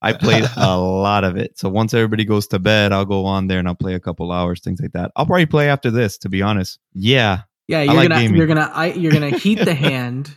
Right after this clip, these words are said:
Speaker 3: You're gonna put an ice or heat pad on the hand, play for an hour, rest for an hour, and then play again.
Speaker 1: In bet-,
Speaker 3: Um,
Speaker 1: in between matches, I'll, I'll heat it maybe. Yeah, yeah.
Speaker 3: Shit.
Speaker 1: Yeah, so I definitely, I definitely play.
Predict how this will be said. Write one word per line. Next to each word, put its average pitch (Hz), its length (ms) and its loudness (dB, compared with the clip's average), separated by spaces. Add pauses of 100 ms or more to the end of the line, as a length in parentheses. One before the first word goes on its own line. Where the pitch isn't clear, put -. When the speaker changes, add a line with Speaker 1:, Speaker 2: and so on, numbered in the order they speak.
Speaker 3:
You're 147 80 -4
gonna 143 120 -2
put 165 140 0
an 143 120 -2
ice 170 460 -2
or 143 140 -2
heat 170 320 -6
pad 156 220 -2
on 139 160 2
the 139 60 -2
hand, 123 340 -4
play 156 240 2
for 156 220 -2
an 135 100 0
hour, 123 460 -4 (220)
rest 160 340 0
for 147 280 -4
an 139 140 -6
hour, 127 380 -2
and 151 200 -2
then 139 120 -4
play 143 300 -2
again. 131 360 -6
Speaker 1:
In 147 160 4
bet-, 151 100 0
Speaker 3:
Um, 143 320 -12
Speaker 1:
in 139 160 2
between 143 340 0
matches, 117 400 0
I'll, 104 140 -2
I'll 107 180 -4
heat 107 220 -4
it 95 100 -4
maybe. 92 300 -4
Yeah, 95 240 -6 (100)
yeah. 90 200 -8 (180)
Speaker 3:
Shit. 67 320 -12
Speaker 1:
Yeah, 92 60 -8
so 151 280 4
I 117 80 2
definitely, 123 720 0
I 104 100 -4
definitely 107 400 -4
play. 98 220 -6